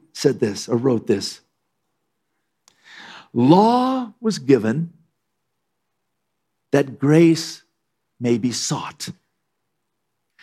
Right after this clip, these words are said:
Grace was given that law might be fulfilled." What grace does, I mean, what law does is it shows us we don't meet the law,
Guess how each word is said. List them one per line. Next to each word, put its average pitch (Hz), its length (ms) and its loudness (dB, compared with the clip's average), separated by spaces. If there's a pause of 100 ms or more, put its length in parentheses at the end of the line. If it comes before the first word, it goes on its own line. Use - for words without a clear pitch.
(300)
Grace 240 540 4
was 127 220 0
given 113 520 2 (1500)
that 110 180 -8
law 127 340 -2
might 113 380 -2
be 104 140 -4
fulfilled." 101 720 -2 (1900)
What 190 180 2
grace 247 420 2
does, 214 600 -2 (960)
I 160 60 6
mean, 180 160 4
what 208 140 2
law 240 280 2
does 185 280 4
is 175 140 2
it 185 160 2
shows 202 300 2
us 196 180 -2
we 196 120 2
don't 202 280 2
meet 269 240 -2
the 202 100 0
law, 131 380 -4